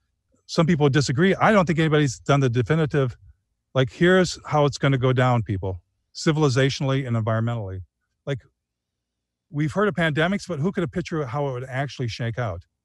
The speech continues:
And when, when does the, the next pandemic come and then Ebola also rises? Or when there's not enough people to keep the nuclear power plants running or an eye on them?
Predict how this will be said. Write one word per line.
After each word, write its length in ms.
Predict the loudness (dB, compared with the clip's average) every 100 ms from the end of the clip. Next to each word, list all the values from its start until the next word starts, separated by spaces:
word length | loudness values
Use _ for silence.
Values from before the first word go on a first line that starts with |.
| _ _ _ _ _ _ _ _ _ -4
And 180 | -2 2
when, 280 | 2 0 -2
when 220 | -2 0
does 180 | -2 -2
the, 120 | -4
the 200 | 0 0
next 240 | 0 -4 -2
pandemic 440 | 0 2 2 2
come 380 | 0 0 2 0 -6 -2
and 160 | 2
then 160 | 2 2
Ebola 460 | 2 4 6 6 4
also 500 | 4 4 2 2 -2 _ -4
rises? 560 | 0 0 -2 -6 -12 -18 _ _ _ 2
Or 440 | 6 6 6 2 _ _ _ _ _
when 500 | 0 4 6 4 2 -2 _ _ _ _ _ 0
there's 140 | 4
not 160 | 6 6
enough 240 | 6 4
people 220 | 2 2
to 80 | 0
keep 180 | 0 2
the 80 | 4
nuclear 320 | 4 2 0
power 300 | 2 2 2
plants 500 | 2 2 0 -4 -18 _ _ _ _ _ _ _ _ _ _ _ _ _ _ _ _ _ _
running 500 | -2 2 4 2 -4 -2
or 140 | 0
an 40 | 2
eye 240 | 4 4
on 140 | 4
them? 280 | 2 -4 -10